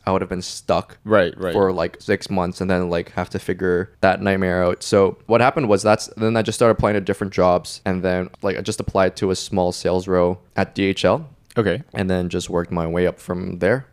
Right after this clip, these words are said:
Speaker 2: Okay, so I'm very well versed in the
Speaker 1: Mm, mm-hmm.
Speaker 2: difficulties of international students getting visas. I, I know for a fact that U S is ridiculously hard.
Speaker 1: Yeah.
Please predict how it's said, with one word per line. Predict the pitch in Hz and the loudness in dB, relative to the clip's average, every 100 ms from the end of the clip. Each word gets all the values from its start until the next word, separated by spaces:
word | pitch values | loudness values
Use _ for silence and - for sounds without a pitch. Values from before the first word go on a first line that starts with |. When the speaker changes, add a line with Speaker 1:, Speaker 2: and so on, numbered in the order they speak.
| - | -4
Speaker 2:
Okay, | 139 85 | 0 0
so | - 131 123 - | 2 0 0 -2
I'm | 104 | 0
very | 107 113 | 2 2
well | 95 92 | 2 0
versed | 87 85 92 - - - | 0 -6 -6 -10 -20 -10
in | 98 | -4
the | |
Speaker 1:
Mm, | 107 | 0
mm-hmm. | 120 | 2
Speaker 2:
difficulties | 101 104 107 101 85 - | 2 0 0 -2 -6 -10
of | - | -12
international | - - 90 87 - 90 | -10 -8 -4 -6 -6 -10
students | - - 92 82 - | -8 -6 -6 -8 -8
getting | - 85 | -6 -6
visas. | 82 82 82 82 - | -6 -10 -10 -10 -6
I, | 92 | -6
I | 92 | -2
know | 98 98 101 | 2 4 4
for | - 90 | 2 -4
a | 87 | -4
fact | - 78 - - _ - | -6 -8 -10 -20 _ -10
that | 90 82 | -10 -8
U | 85 | -10
S | 82 - | -10 -12
is | 78 78 | -16 -14
ridiculously | 82 - 85 - 87 - - | -14 -8 -10 -10 -14 -14 -14
hard. | - - - - | -12 -12 -12 -8
Speaker 1:
Yeah. | - 101 87 | 2 4 2